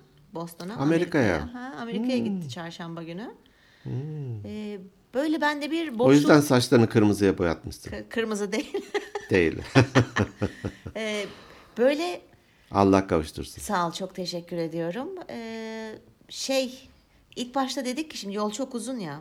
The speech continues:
Speaker 1: Bir de İstanbul Havalimanı aktarmalı gidiyor ama İstanbul'dan direkt uçak var.
Speaker 2: Hı hı.
Speaker 1: Ee, o da seksen bir yaşında artık. Allah gene
Speaker 2: Maşallah.
Speaker 1: hepimizin annesine babasına uzun ömür versin.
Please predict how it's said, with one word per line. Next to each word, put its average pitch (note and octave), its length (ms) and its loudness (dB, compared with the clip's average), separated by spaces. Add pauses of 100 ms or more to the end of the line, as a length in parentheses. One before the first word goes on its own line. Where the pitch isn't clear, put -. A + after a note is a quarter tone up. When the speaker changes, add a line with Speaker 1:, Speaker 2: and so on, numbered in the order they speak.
Speaker 1:
Bir F3 100 -8
de G#3 100 0
İstanbul G#3 480 -6
Havalimanı G3 540 -4
aktarmalı F#3 520 -4
gidiyor F#3+ 280 -6
ama E4 80 -8
İstanbul'dan G#3+ 680 -6
direkt F#3+ 260 -6
uçak - 340 -14
var. E4 260 -10 (440)
Speaker 2:
Hı F#2+ 60 -8
hı. E2+ 40 -8 (560)
Speaker 1:
Ee, F3 200 -6
o F3 80 -4
da G#3+ 60 -6
seksen A3+ 460 -4
bir A3 80 -2
yaşında D#3 600 -6
artık. D3+ 500 -12 (120)
Allah D#3+ 340 -8
gene E3 180 -4
Speaker 2:
Maşallah. E3+ 180 -4
Speaker 1:
hepimizin D#3+ 380 -10
annesine C#3 460 -10
babasına C#3+ 440 -10
uzun C#3 220 -12
ömür D#3 260 -10
versin. C#3 460 -10